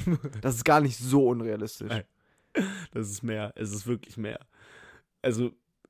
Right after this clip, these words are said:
Speaker 1: n-, na, wobei, momentan ist es bei mir nicht mehr.
Speaker 2: Aber
Speaker 1: Aber wenn du eine Stunde pro Tag auf Insta chillst,
Speaker 2: dann ist es
Speaker 1: dann
Speaker 2: ja schon
Speaker 1: sind
Speaker 2: voll
Speaker 1: das
Speaker 2: viel Prozent.
Speaker 1: dann sind das halt drei, wenn du fünfundsiebzig Jahre alt wirst, dann sind das drei Jahre deines Lebens.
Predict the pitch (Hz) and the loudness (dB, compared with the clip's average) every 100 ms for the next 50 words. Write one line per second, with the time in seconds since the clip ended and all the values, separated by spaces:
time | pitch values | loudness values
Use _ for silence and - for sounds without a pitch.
0 | _ 143 123 - _ 131 139 165 190 156 | _ -6 -6 -8 _ -6 -2 0 2 6
1 | 156 147 190 185 147 190 220 170 196 180 | 8 8 6 4 4 4 4 2 2 4
2 | 165 135 - - 104 95 98 139 139 139 | 6 4 2 -4 -6 -6 -4 4 6 6
3 | - - - 156 170 180 165 - 214 269 | 0 4 8 10 10 10 8 10 10 10
4 | 254 - 208 180 151 - 151 - 165 160 | 4 4 4 6 6 4 0 4 6 6
5 | - 127 - 170 160 123 107 - 107 104 | 2 -2 0 0 2 2 2 2 2 0
6 | - - _ _ _ - 120 113 131 139 | -4 -10 _ _ _ -8 -6 2 6 8
7 | 139 180 185 160 165 - 151 - - 135 | 10 8 12 10 10 8 4 2 -4 -6
8 | 117 - - 123 135 135 123 123 110 123 | -6 -6 -2 0 0 0 0 -2 0 0
9 | 113 127 123 131 135 123 170 151 127 - | 4 4 4 2 2 4 2 2 -2 -6
10 | - 117 107 120 123 117 - 110 110 104 | -2 0 0 -2 -4 -6 -4 -4 -4 -6
11 | 107 107 98 101 110 107 107 110 95 101 | -6 -6 -6 -2 -2 -2 -6 -8 -8 -8
12 | 98 107 110 - - | -10 -10 -10 -12 -16